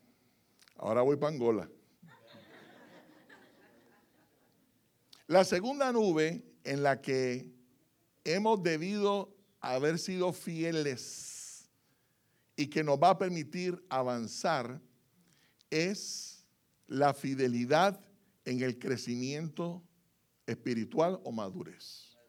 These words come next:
Ahí se las tengo escritas.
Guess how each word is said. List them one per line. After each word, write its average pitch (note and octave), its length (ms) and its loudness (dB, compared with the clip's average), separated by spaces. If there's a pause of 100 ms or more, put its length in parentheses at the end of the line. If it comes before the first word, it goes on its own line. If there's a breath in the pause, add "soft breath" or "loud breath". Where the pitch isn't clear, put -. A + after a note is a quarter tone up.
(920 soft breath)
Ahí A2+ 140 0
se C#3+ 180 -2
las A#2+ 200 -2
tengo B2 440 0
escritas. - 640 -14